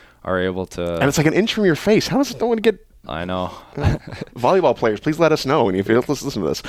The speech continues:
Speaker 1: Yeah, <laughs> exactly. Yeah.
Speaker 2: <laughs> It's very difficult. So, uh, so you guys wa-, like, uh, like, like the Summer Olympics. You guys watch the beach volleyball. Is she, like, into that? Is she
Speaker 1: Yeah, this past, uh, one we did. Yeah,
Speaker 2: Yeah.
Speaker 1: over the summer we,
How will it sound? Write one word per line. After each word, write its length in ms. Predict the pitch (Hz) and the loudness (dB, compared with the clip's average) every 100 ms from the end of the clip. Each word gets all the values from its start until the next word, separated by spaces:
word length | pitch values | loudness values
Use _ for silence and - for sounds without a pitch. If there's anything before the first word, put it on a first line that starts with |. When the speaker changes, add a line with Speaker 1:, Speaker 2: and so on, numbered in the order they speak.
| 110 | -2
Speaker 1:
Yeah, 240 | 113 92 92 - | 0 0 -2 -12
<laughs> 180 | - - | -12 -4
exactly. 580 | 135 - - 123 - 117 | -4 -4 -8 -2 0 0
Yeah. 220 | 120 110 | -2 -4
Speaker 2:
<laughs> 60 | - - - - - - - 110 113 165 | -6 -6 -8 -10 -14 -12 -10 -8 -8 -10
It's 120 | - | -2
very 160 | 170 | 0
difficult. 540 | 143 147 - 80 62 - | 2 0 0 -2 -4 -8
So, 200 | 95 - _ - - - - - - | -8 -8 _ -10 -8 -6 -6 -10 -4
uh, 280 | - 135 - | 0 2 2
so 120 | - 143 | 0 0
you 80 | |
guys 180 | 135 131 | 2 0
wa-, 160 | 131 120 | 0 0
like, 240 | 120 - | 0 2
uh, 220 | 120 110 | 2 2
like, 180 | 95 104 - - | 0 -6 -8 -4
like 140 | 101 | -2
the 60 | 107 | 0
Summer 260 | 135 117 | 0 0
Olympics. 460 | 104 117 123 123 - | 2 2 4 2 -2
You 100 | 180 | -4
guys 240 | 95 95 | -2 -4
watch 300 | 92 95 101 | -2 -2 -2
the 120 | - 92 | -4 -2
beach 200 | 104 - | -2 0
volleyball. 440 | 101 113 113 120 | 2 4 4 2
Is 60 | 101 | 2
she, 140 | 98 | -2
like, 280 | 92 95 95 | -2 -2 -4
into 160 | 98 101 | -4 0
that? 360 | 101 107 123 | 2 2 2
Is 100 | - 143 | 0 4
she 60 | |
Speaker 1:
Yeah, 360 | 170 156 113 - - | 4 4 0 -6 -6
this 140 | 143 | -4
past, 420 | 135 117 135 - | 0 0 0 2
uh, 220 | 117 107 104 | 2 2 0
one 180 | 104 | -2
we 120 | 107 104 | -2 -2
did. 200 | 107 104 | 0 2
Yeah, 180 | 107 104 | 0 0
Speaker 2:
Yeah. 40 | |
Speaker 1:
over 180 | 104 107 | -2 -4
the 100 | 98 | -6
summer 340 | 104 104 110 | -6 -4 -2
we, 320 | 107 104 104 | -2 -2 -4